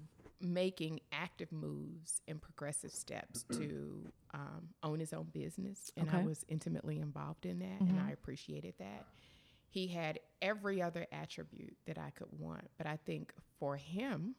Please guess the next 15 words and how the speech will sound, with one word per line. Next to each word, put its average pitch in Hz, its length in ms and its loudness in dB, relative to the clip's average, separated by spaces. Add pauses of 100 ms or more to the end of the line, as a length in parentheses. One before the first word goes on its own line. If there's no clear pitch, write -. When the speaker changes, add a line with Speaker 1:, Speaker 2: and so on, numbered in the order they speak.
(960)
Speaker 1:
he 170 540 -4
felt - 200 -4
like 156 180 -4
that - 120 -6
maybe 156 280 -2
he 151 240 -6 (340)
didn't 156 280 -4
cut - 220 -8
the 160 80 -6
muster 147 600 -6 (220)
as 147 160 -2
it 147 60 -4
related 151 500 -6
to 170 120 -6
me. 156 280 -2